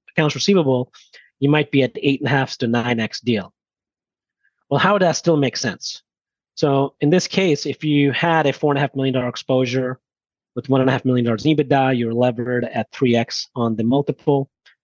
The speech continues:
on the lendable multiple. So now you're gonna go from four and a half million to five point four million,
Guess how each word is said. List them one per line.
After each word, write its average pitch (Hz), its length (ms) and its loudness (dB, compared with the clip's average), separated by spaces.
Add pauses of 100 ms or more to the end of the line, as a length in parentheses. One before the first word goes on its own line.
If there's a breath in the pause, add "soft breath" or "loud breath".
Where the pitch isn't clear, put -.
on 117 80 -2
the 117 80 2
lendable 139 420 2
multiple. 135 540 -4 (520)
So - 80 -2
now 147 260 4
you're 143 180 2
gonna 135 200 0
go 135 160 2
from 123 320 -6
four 143 120 2
and 139 80 2
a - 20 4
half 131 160 -2
million 127 220 -2
to - 100 -16
five 123 240 -2
point 113 220 -8
four 170 200 0
million, 156 400 2